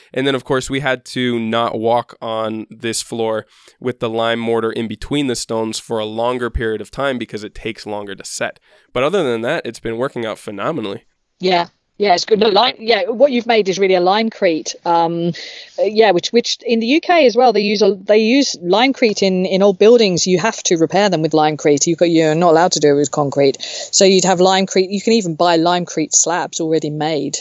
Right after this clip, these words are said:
Speaker 2: They're,
Speaker 1: Oh,
Speaker 2: um,
Speaker 1: cool.
Speaker 2: that's, that's already done for you. Yeah, yeah, yeah. Uh, so yeah, yeah. There's, there's many,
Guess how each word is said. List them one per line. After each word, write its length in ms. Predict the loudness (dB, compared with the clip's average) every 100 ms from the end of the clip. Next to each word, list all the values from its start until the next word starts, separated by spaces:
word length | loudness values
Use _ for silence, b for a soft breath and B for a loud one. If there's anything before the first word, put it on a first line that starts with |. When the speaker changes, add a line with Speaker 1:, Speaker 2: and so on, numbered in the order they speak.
| -4
Speaker 2:
They're, 280 | -2 2 2
Speaker 1:
Oh, 60 | 0
Speaker 2:
um, 80 | 0
Speaker 1:
cool. 200 | -2 2
Speaker 2:
that's, 340 | 2 2 -2
that's 340 | 0 0 0 0
already 360 | 2 4 4
done 200 | 4 0
for 160 | 2 2
you. 100 | 4
Yeah, 140 | 4
yeah, 220 | 4 2 0 B B B
yeah. 280 | 2 4 2 -4 B B
Uh, 380 | 0 2 4 4
so 140 | 2 2
yeah, 280 | 2 2 0 _
yeah. 180 | -2 0
There's, 380 | 0 0 0 -2
there's 200 | -6 -6
many, 320 | -6 -4 -4